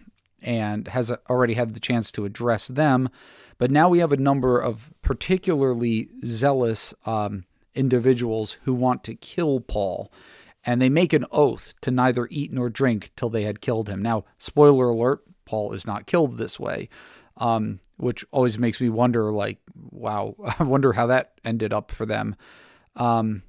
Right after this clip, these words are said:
but there's forty-two of them who are willing to do this, and their, their plan is to have the chief priests and the elders,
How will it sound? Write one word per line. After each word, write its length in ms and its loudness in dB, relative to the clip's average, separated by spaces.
but 140 -2
there's 160 4
forty-two 800 -2
of 180 -4
them 340 -6
who 100 -4
are 80 2
willing 260 2
to 100 -6
do 140 4
this, 180 0
and 140 0
their, 180 2
their 300 2
plan 640 0
is 220 2
to 120 0
have 280 0
the 80 -2
chief 420 -6
priests 800 -4
and 100 -2
the 120 4
elders, 500 4